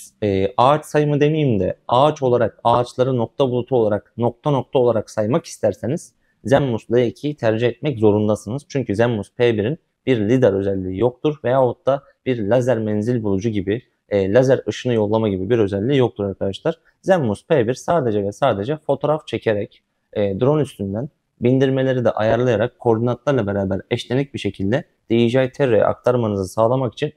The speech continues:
S D karta fotoğrafları kaydeder. Ve bunun yanında R T K verileri de işlenir. Lakin Zenmus L ikiyi kullanırken hem lidar ışınlamasını hem de fotoğraflamayı yaptırabilirsiniz arkadaşlar.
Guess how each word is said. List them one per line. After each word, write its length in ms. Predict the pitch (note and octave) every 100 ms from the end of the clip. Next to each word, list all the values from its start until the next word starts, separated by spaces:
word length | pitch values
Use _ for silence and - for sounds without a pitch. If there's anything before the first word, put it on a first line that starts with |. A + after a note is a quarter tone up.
| B2+
S 140 | B2
D 80 | C3
karta 320 | - G#2 -
fotoğrafları 580 | F#2+ B2 G2+ G2 A2 D3
kaydeder. 500 | - A2+ G2 - - _ - _ -
Ve 140 | C3
bunun 140 | C#3
yanında 380 | C#3 G#2 F#2+ B2
R 140 | A#2+ A2+
T 160 | A#2+
K 200 | - B2
verileri 360 | G2+ G2+ F#2+ A2
de 100 | E3+
işlenir. 500 | - - G2+ F#2+ - _ _ _ -
Lakin 320 | F3 F3 A2
Zenmus 460 | F#2+ C#3 D#3 C3 B2+
L 120 | B2+
ikiyi 260 | B2 E3+ G3
kullanırken 560 | C#3+ G#2 F#2+ - C#3+ F3+ _ _
hem 220 | E3 D#3
lidar 200 | C#3 E3
ışınlamasını 680 | E3 E3+ E3+ E3+ D#3+ E3 E3+ F3 _ -
hem 180 | D#3+ D3
de 60 |
fotoğraflamayı 720 | B2+ B2+ C3+ C3 A#2 A2+ C#3+
yaptırabilirsiniz 760 | C#3+ A#2 - C3 A2 A2 - F#2+
arkadaşlar. 540 | F#2 - F#2+ F#2+ -